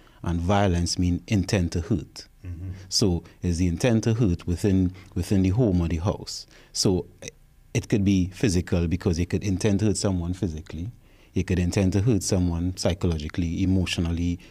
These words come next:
Speaker 1: financially, et cetera. But the intent to hurt, for me, is the important part, because when speaking to someone, even the, the way you speak to them,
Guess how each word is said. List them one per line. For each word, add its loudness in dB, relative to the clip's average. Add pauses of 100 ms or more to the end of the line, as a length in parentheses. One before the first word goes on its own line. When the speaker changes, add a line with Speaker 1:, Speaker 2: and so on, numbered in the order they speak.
Speaker 1:
financially, 0 (160)
et -8
cetera. -6 (240)
But -2 (560)
the 4
intent 0
to 0
hurt, 0 (240)
for 0
me, 6
is 2
the 4
important 0
part, -8
because -2 (800)
when 4
speaking 0
to 2
someone, 2
even 4
the, 4
the 2
way 4
you 2
speak -2
to 2
them, -2